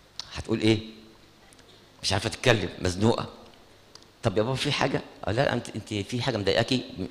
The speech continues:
قعدي جنبك مضايقك؟" تقول لي، "بابا أصل مش عارفة أتكلم." طب مش عارفة تتكلمي ليه؟ يبقى هتقولي كلام غلط. وأنا مش هسمح لك تقولي كلمة واحدة غلط لخطيبك طول ما أنا عايش.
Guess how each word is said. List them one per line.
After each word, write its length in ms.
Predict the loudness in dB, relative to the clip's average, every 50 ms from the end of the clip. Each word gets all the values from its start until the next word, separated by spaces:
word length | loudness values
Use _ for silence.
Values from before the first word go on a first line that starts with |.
| -10 -12 -10 -8 -4 2
قعدي 200 | 4 4 6 6
جنبك 260 | 6 2 2 2 0 0
مضايقك؟" 400 | 4 4 4 4 2 0 -4 -6 -16 -16 -18 -18 -18 -20 -20 -20 -20 -20 -20 -20 -20 -20 -20 -20 -20 -20 -14 -8
تقول 100 | -4 -4
لي، 60 | 0
"بابا 200 | 2 2 2 0
أصل 140 | 0 -4 -2
مش 80 | 0 0
عارفة 160 | 0 0 0
أتكلم." 380 | 0 2 2 2 2 0 -4 -6 -6
طب 80 | -8 -6
مش 100 | -4 -4
عارفة 160 | -4 -4 -4
تتكلمي 400 | -4 -4 -4 -2 -2 0 -2 -2
ليه؟ 340 | 0 0 -2 -2 -2 -4 -4
يبقى 160 | -4 -4 -4
هتقولي 200 | -2 -2 -2 0
كلام 260 | 0 0 0 2 2
غلط. 400 | 2 0 0 0 -6 -10 -14 -16 -18 -20 -20 -20 -20 -20 -20 -20 -20 -6 -2
وأنا 140 | 0 0 0
مش 140 | 0 -2 -6
هسمح 260 | -6 -4 -2 0 0
لك 160 | 0 -2 -4
تقولي 200 | -4 -4 -4 -4
كلمة 420 | -2 0 2 2 2 2 2 2 2
واحدة 280 | 2 2 2 0 0
غلط 360 | 2 2 2 2 2 0 -2
لخطيبك 520 | -6 -4 -4 -4 -2 -2 -2 0 -2 -2 -2
طول 160 | -2 -2 0
ما 80 | 0 2
أنا 100 | 2 2
عايش. 360 | 2 2 0 -2 -4 -6